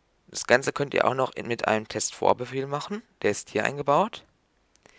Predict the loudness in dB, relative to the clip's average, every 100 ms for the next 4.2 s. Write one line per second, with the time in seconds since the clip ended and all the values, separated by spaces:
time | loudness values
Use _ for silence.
0 | _ _ -2 4 4 4 2 2 0 -4
1 | -4 -4 -4 -2 -4 -6 -10 -4 0 0
2 | -4 _ _ -6 2 4 6 4 4 2
3 | 0 -4 -4 -6 -4 -4 -2 -6 -4 -4
4 | -4